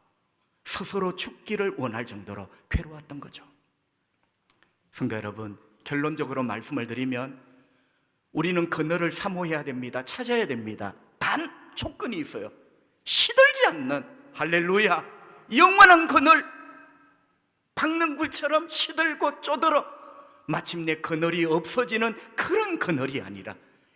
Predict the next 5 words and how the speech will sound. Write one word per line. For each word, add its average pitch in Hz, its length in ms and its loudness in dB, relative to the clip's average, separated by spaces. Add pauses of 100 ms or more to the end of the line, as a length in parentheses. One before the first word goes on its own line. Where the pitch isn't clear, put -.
(220)
영원한 - 1080 -10
그늘, 269 420 -14 (1000)
그 170 180 -4
영원한 139 400 -2
그늘이 113 560 -10